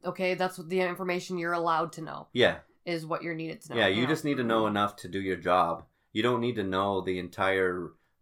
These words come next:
Speaker 2: purpose of what's happening, because why, you know, that's what other people are for. That you're just
Speaker 1: Right.
Speaker 2: there. The janitor doesn't need to know what's going on at Area fifty-one. They just <laughs> need to fucking clean the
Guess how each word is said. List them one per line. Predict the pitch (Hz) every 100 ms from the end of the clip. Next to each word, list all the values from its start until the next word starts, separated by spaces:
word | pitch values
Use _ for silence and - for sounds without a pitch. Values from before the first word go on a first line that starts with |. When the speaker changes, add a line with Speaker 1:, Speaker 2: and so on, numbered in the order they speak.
| -
Speaker 2:
purpose | 110 110 92 -
of | 92 87
what's | 90 -
happening, | 101 98 90 87 87
because | 85 92 87 82 - _ _ _
why, | 95 95 98 85
you | 101
know, | 92
that's | 90 110 123
what | 107 -
other | 104 98
people | 95 - 90 87
are |
for. | - 87 85 85
That | 85 - -
you're | 98 101 101
just | 98 -
Speaker 1:
Right. | 95
Speaker 2:
there. | 92 90 - _ -
The | 104
janitor | 104 131 143 117 110
doesn't | 107 104 104
need | 101
to | 95
know | 95 98 95 95 - _ _ _ _ _
what's | 104 101
going | - 95 92
on | 92 92
at | 90
Area | 92 90
fifty-one. | 92 95 90 85 82 73 -
They | 98
just | 101 -
<laughs> |
need | 160
to | 131
fucking | 117 113 107 101 95 - _ _ -
clean | 120 113
the | 110 98 92